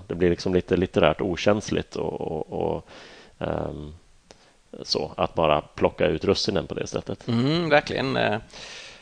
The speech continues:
Speaker 2: eh, och det, det är ju alltid en fara att, eh, rycka en, en mening, ett ord eller en vers, eh, ur sitt sammanhang.
Speaker 1: Ja.
Speaker 2: Och, och det är alldeles uppenbart att en del av de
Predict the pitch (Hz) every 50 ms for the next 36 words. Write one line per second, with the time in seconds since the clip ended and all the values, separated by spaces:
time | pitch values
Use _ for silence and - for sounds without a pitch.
0 | - - _ _ _ _ _ _ _ _ _ - - 107 - 104 107 - - -
1 | 104 110 110 139 151 143 - 135 135 151 135 135 123 113 - 139 117 - - 123
2 | 123 117 104 92 82 - - - - 95 85 95 98 101 - - 87 87 - -
3 | - - - - - 110 - - - 85 85 95 - 98 92 92 92 95 98 -
4 | - 110 110 110 107 110 107 107 107 101 87 92 98 98 - 110 95 80 76 92
5 | 92 87 87 95 98 101 104 104 101 78 58 - - - - - - - - 87
6 | 90 87 87 - - 117 110 104 - 104 - - - 101 104 90 76 78 - -
7 | 90 - - 85 82 80 82 - - - - - - - - - - - 110 104
8 | - - 110 110 113 117 131 147 127 - - 147 - 113 - - 101 98 - 101
9 | - - 107 110 117 110 107 131 165 175 165 147 123 120 120